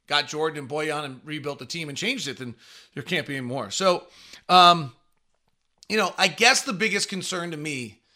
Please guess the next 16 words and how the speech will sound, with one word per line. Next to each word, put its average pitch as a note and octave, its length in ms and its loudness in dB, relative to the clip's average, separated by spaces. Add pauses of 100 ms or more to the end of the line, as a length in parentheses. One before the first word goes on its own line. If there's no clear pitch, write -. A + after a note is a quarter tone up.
(540)
on C#3+ 180 -2
all C#3+ 200 2
of C3 60 -10
this C#3 240 -6
is D3+ 140 -4
he's F#3+ 180 -4
qu-, - 200 -20 (260)
unquestionably G#3 640 2
the D3 80 -4
right F3 380 4
coach D#3+ 460 -4 (800)
ninety-eight G#3 640 4
percent F#3 280 -2
of F3 60 -6
the E3 60 -6
time, D3 420 0